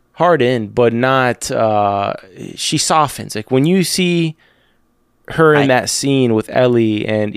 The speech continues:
Speaker 1: she's eating the chicken sandwich and you kinda see, like, this
Speaker 2: Yeah.
Speaker 1: motherly side of her come out.
Speaker 2: Yeah.
Speaker 1: You know?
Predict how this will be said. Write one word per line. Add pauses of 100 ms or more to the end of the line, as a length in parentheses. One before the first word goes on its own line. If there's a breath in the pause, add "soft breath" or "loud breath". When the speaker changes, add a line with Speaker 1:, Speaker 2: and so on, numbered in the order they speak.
(120)
Speaker 1:
she's
eating
the
chicken
sandwich
and
you
kinda
see,
like,
this
Speaker 2:
Yeah.
Speaker 1:
motherly
side
of
her
come
out. (720)
Speaker 2:
Yeah.
Speaker 1:
You
know?